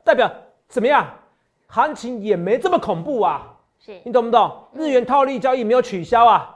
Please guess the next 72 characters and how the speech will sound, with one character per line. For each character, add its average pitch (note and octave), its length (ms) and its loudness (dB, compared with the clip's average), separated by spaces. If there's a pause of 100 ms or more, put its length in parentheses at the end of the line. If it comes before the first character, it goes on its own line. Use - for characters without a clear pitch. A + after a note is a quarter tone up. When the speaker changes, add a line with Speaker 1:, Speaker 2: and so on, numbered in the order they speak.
(140)
Speaker 1:
你 G#3+ 80 -16
懂 A#3+ 120 2
我 B3+ 60 4
意 - 20 -2
思 G#3 80 -4
吗？ G#3 160 0
以 F#3 60 -6
前 G3+ 120 -2
是 B3 80 -6
借 B3 180 2
日 A3+ 140 -4
元， E3+ 260 -2 (340)
哦， D#3 280 -2
会 A3 100 0
怎 F3+ 80 -4
么 E3 60 -4
样？ E3 180 0 (320)
会 A3 140 2
去 A3 80 -8
买 E3+ 160 -4
别 E3 240 -4
国， D#3+ 160 -10
国 D3+ 160 -2
家 E3+ 160 0
币 E3 180 -10
别。 A#2 240 -10 (160)
Speaker 2:
是。 - 160 -20
Speaker 1:
可 F#3 80 -6
是 C4 120 -4
当 C4+ 160 2
然 A3+ 120 -4
一， A#3+ 120 -8 (140)
有 F#3+ 200 -2 (340)
坏 C#4 160 2
行 G3+ 200 -2
情 F#3+ 160 -8
发 G3 140 -2
生 F#3 120 -6
的 E3+ 60 -8
时 E3 100 -6
候， D3 180 -4 (300)
不 D#3+ 80 -6
会 G#3 100 2
借 A3 100 0
日 G#3 120 -2
元， D#3 120 -2
会 A3 120 4
去 G3+ 80 -2
还 E3 240 -4
日 F3+ 100 -8
元， C3 160 -8
所 F3 120 -12
以 F3 40 -10
日 F#3+ 80 -4
元 D3+ 80 -4
会 D3+ 80 -4
涨。 A2 280 -12
现 G#3+ 180 -6
在 G#3+ 80 -8
日 - 20 -4
元 F3 140 -6
涨 E3+ 120 -10
还 B2+ 100 -12
跌？ A2+ 280 -18 (640)
Speaker 2:
贬 F#3 240 -18
的。 E3 180 -20 (340)
Speaker 1:
贬 C3+ 200 -8
的。 A#2+ 60 -14
Speaker 2:
跌 C3 80 -10
的。 - 140 -18 (680)
Speaker 1:
所 F#3 160 -14
以 - 80 -16